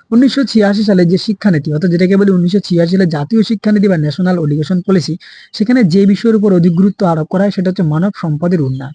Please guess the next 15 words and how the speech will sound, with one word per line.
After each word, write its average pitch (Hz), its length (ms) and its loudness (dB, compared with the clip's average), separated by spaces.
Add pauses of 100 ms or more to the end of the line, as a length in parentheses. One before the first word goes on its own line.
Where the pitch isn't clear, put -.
(120)
ওকে, 220 260 -2
নেক্সট 165 280 -4
কোশ্চেন, 127 300 -10 (480)
শিক্ষার 262 320 -2
লক্ষ্য 190 300 0
হওয়া 226 160 2
উচিত 214 240 0
ব্যক্তি 170 380 0
ও 196 40 2
সমাজের 170 380 -2
উন্নতি 165 320 -2
সাধন 190 360 -2 (100)
বা 147 120 -4
সংগতি 156 440 -2
বিধান। 175 280 0